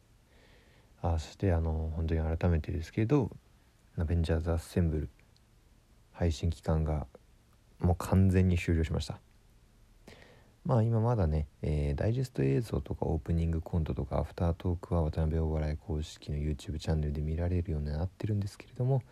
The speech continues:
本当にね、えー、見てくれた方、そして広めようとしてくれた方にはね、もう感謝しても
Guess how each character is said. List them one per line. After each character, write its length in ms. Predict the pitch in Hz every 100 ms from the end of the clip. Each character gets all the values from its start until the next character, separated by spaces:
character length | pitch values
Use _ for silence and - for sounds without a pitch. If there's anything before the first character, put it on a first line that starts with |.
| - - - - - - -
本 280 | - 120 -
当 100 | 135
に 160 | 135
ね、 220 | 135 110 - -
え 380 | - - - 82
ー、 20 |
見 120 | 82
て 120 | -
く 140 | - 73
れ 100 | 73
た 140 | 78
方、 260 | 76 - 76
そ 120 | 85
し 80 | 82
て 80 |
広 260 | 80 92 110
め 80 | 117
よ 80 | 117
う 40 |
と 60 | -
し 60 |
て 120 | -
く 80 | 87
れ 60 | 82
た 120 | 73
方 320 | 78 - 78
に 160 | 78 76
は 80 | 73
ね、 160 | -
も 140 | - 82
う 40 |
感 180 | - 98
謝 120 | 90
し 60 | 87
て 80 | 85
も 220 | 80